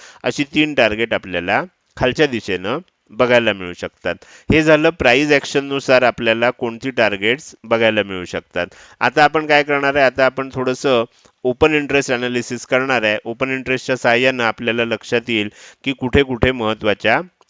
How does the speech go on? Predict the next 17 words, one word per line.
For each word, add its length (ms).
लेवल्स 460
आहेत. 160
तर 60
त्याच्यासाठी 480
मी 120
काय 180
करतो, 360
थोडंसं 460
आता 280
झूम 340
आउट 220
करतो 400
आणि 260
तुम्हाला 300
ह्या 160
लेवल 380
दाखवायला 600